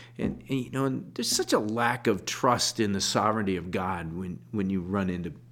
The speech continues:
people <laughs> that are like that. Um, and it, it's all about them, and that's what they want. They want you to give their, you, your full attention to them because,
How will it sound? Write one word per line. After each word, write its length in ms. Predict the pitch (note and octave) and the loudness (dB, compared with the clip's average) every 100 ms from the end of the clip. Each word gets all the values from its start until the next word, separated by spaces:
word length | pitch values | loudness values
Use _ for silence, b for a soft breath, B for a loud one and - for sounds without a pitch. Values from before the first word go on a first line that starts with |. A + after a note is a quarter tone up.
| - - | -20 -10
people 340 | - C#4+ - - | -2 -2 -2 -6
<laughs> 80 | |
that 100 | - | -4
are 120 | G#2+ F2 | -6 -8
like 320 | F2+ F#2 - | -8 -10 -10
that. 300 | E2+ E2+ - B B B - | -10 -12 -14 B B B -2
Um, 460 | A2 A2 G2+ F#2+ B B B | 0 2 0 -2 B B B
and 160 | C3+ C3 | 2 4
it, 140 | C3+ | 4
it's 240 | D3 C#3 D3 | 4 6 6
all 320 | C#3 D3 D3+ | 6 8 8
about 440 | C3+ B2+ - - | 6 4 2 -2
them, 320 | B2 A#2+ F#2+ G2+ | 2 2 2 2
and 120 | B2 | 4
that's 180 | D3 - | 4 4
what 100 | B2 | 4
they 100 | B2+ | 4
want. 260 | B2 F2 | 4 2
They 80 | A#2+ | 2
want 220 | B2+ A2 | 2 -2
you 260 | C3 B2+ A#2+ | 2 4 4
to 80 | G#2+ | 2
give 240 | A2+ A2 | 0 0
their, 180 | G2+ F#2+ A#2+ | -2 -2 -12
you, 720 | A#2 - A#2+ B2+ B2+ B2 A2 - - - - | -14 -14 -6 2 4 4 -2 -16 -20 -18 -4
your 320 | B2+ C#3 D3+ | 6 12 12
full 300 | D#3 D#3+ C#3+ | 12 8 10
attention 640 | B2+ - C3+ - G2+ F#2+ | 8 4 -2 0 -2 -2
to 300 | - - C3 | -2 4 6
them 320 | A#2+ A2+ F#2 F#2 | 6 2 0 -6
because, 340 | - G2+ | -2 -2